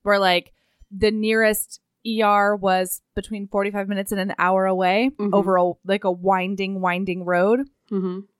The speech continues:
Speaker 1: So, yeah, he's, like, trying to get her there as soon as possible because you don't wait for an ambulance in that scenario.
Speaker 2: Right.
Speaker 1: He's motoring. He's doing it.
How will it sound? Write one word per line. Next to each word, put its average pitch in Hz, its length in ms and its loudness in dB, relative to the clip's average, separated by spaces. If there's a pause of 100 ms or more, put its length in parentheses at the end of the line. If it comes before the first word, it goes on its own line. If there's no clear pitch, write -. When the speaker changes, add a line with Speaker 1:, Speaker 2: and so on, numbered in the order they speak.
(300)
Speaker 1:
So, 247 520 2
yeah, 202 240 2
he's, 247 260 -2
like, 233 180 -2
trying 254 440 2
to 254 60 0
get 226 140 4
her 214 80 4
there 202 220 4
as 196 100 0
soon 202 160 -4
as 190 80 -4
possible 185 460 -2
because 190 380 -2
you 233 120 2
don't 302 280 2
wait 233 180 0
for 220 120 -4
an 190 140 -4
ambulance 165 600 -4 (260)
in 214 180 2
that 180 260 -2
scenario. 143 640 -6 (160)
Speaker 2:
Right. 175 240 -10 (120)
Speaker 1:
He's 269 280 0
motoring. 160 580 2
He's 247 220 0
doing 170 300 -2
it. 247 260 -2